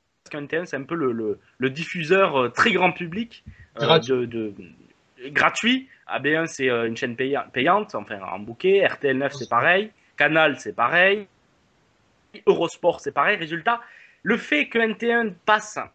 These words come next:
Speaker 1: euh, cette, euh, à cet horaire-là, c'est vraiment la mort du programme.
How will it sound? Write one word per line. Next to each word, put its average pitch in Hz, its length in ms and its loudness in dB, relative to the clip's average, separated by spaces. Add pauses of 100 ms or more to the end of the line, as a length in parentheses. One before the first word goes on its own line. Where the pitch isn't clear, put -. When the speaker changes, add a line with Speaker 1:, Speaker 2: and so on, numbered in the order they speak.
Speaker 1:
euh, 123 240 -6
cette, 175 340 -8
euh, - 1300 -8
à 131 80 -2
cet 190 220 0
horaire-là, 175 340 2
c'est - 140 -8
vraiment 156 220 -4
la 131 100 0
mort 151 220 -4
du 139 100 -10
programme. 156 460 0